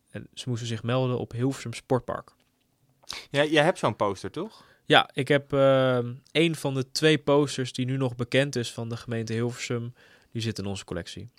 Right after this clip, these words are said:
Speaker 2: Hoe ziet dat ding eruit?
Speaker 1: Ja, nou, de poster is, eh, op, op vergeeld papier.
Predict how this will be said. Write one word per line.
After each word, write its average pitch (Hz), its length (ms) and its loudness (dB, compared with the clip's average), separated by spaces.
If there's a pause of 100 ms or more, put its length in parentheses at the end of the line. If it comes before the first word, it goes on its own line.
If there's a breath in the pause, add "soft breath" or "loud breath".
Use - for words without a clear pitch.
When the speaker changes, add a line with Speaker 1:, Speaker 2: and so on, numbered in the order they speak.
(160 loud breath)
Speaker 2:
Hoe 135 180 -6
ziet 170 160 -6
dat 170 120 -2
ding 165 180 -2
eruit? 147 420 -4 (800 loud breath)
Speaker 1:
Ja, 143 180 8
nou, 127 180 4
de 127 60 4
poster 170 500 6
is, 131 300 0
eh, 117 600 2 (480)
op, 127 260 -4
op - 200 -8
vergeeld - 540 2
papier. 202 560 0